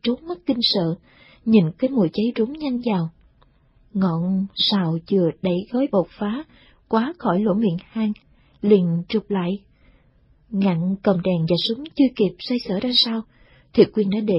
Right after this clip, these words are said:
khẩu cạc pin xuống nhảy chồm tới. Cô chụp đẩy gói bột phá liền trở ra khỏi lỗ hang. Khi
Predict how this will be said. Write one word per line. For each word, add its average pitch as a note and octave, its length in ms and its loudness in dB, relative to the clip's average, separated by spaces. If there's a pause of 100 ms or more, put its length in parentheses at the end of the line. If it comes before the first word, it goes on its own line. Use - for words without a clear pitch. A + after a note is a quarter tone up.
(120)
khẩu G3 120 -2
cạc F#3+ 220 -2
pin A3+ 140 -2
xuống A#3+ 280 -4
nhảy C#4+ 240 -2 (100)
chồm G#3+ 320 2
tới. A#3 240 -2 (500)
Cô C4 100 4 (100)
chụp G#3 220 2
đẩy F3 320 -4
gói C4+ 80 0
bột A3+ 220 0
phá A#3 240 -8
liền F#3 320 0
trở G#3 160 -2
ra A#3 160 -4
khỏi G#3 140 -4
lỗ G#3 100 -2
hang. A3 320 -4 (720)
Khi A#3+ 120 2